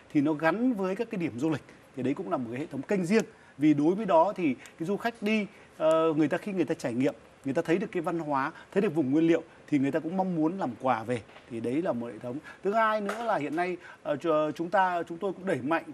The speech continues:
thông qua các hệ thống, ờ, ờ, thương mại, ờ, hiện đại. Ví dụ như các cái kênh thương mại lớn thì ở đây ví dụ như Bắc Cạn, Bắc Cạn cũng đã có cái tiếp thị,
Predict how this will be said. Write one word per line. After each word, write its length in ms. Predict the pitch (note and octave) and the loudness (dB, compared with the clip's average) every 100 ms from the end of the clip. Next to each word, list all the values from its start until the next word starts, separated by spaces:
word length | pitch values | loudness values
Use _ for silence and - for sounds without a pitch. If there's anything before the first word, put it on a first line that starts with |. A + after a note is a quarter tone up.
| - | -10
thông 240 | F#3+ G3 F#3+ | -8 -6 0
qua 220 | G3 F3+ | 2 2
các 220 | D#3 G#3 - - - | 0 -4 -6 -18 -6
hệ 120 | D#3 | -6
thống, 320 | D3 D3 G#3 | -4 -6 -4
ờ, 140 | G#3 F3+ - - - - | -4 -4 -8 -20 -20 -4
ờ, 800 | D#3+ D#3+ D#3+ E3 D#3+ E3 E3 D#3+ | 0 2 2 4 4 2 2 0
thương 180 | - G3+ | -2 -2
mại, 240 | F#3 D3 D3 | 0 -2 -4
ờ, 300 | C#3 C3 C3 | -4 -4 -2
hiện 220 | C#3+ D#3+ | 0 4
đại. 200 | F3 - - - | 2 2 -8 -12
Ví 120 | D#3 | -10
dụ 100 | G3 | -8
như 160 | D#3 E3 | -6 -6
các 100 | F#3+ | -6
cái 260 | F3 - A3 | -6 -2 -2
kênh 100 | F#3+ - - | -4 -12 -8
thương 140 | G3 F#3+ | -6 -4
mại 140 | D#3+ | 0
lớn 260 | D#3 F#3 A#3+ - _ - | 2 2 0 -14 _ -6
thì 140 | D3 | -4
ở 200 | C3+ C3 | -2 0
đây 180 | D#3 F#3 | 0 0
ví 120 | D#3 | -2
dụ 80 | G#3+ | -4
như 140 | E3+ | -4
Bắc 140 | F3+ - | -4 0
Cạn, 160 | F#3 - - - | 0 -2 -18 -14
Bắc 120 | E3+ | -4
Cạn 180 | G3 C#3 C#3 | -2 -2 -6
cũng 260 | F#3 G#3+ | -10 -6
đã 220 | F#3+ E3+ | -2 -2
có 200 | F#3+ E3 | 0 0
cái 140 | E3 G3+ | 0 -4
tiếp 160 | A#3 - | -8 -6
thị, 160 | G3 | -6